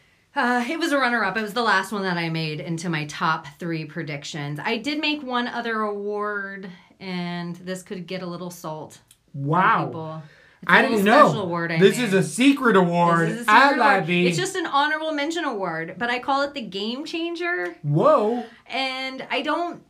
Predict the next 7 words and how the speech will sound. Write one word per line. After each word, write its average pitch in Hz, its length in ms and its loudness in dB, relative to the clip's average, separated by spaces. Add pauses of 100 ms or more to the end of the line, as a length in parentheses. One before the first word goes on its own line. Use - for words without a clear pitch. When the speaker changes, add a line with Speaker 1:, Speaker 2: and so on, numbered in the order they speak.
(960)
Speaker 1:
know 262 240 -2
if 262 140 -4
it's 226 140 -12
even 254 180 -8
a 247 80 -8
real 247 260 -4
deal, 247 480 -8